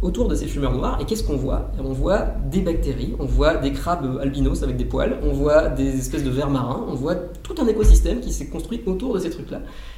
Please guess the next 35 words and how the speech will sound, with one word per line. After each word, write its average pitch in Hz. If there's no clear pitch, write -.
et 170
qui 180
n'a 165
jamais 233
vu 247
la 226
lumière 175
du 170
soleil, 160
euh, 123
ever, 139
quoi. 139
Donc, 139
euh, 131
qui, -
et 160
la 147
base 247
de 180
la 165
chaîne 180
alimentaire 170
de -
ces -
trucs-là, -
c'est 156
des 143
bactéries 139
qui 147
vont 135
transformer 185
l'énergie 151
chimique 165
des 135
roches 156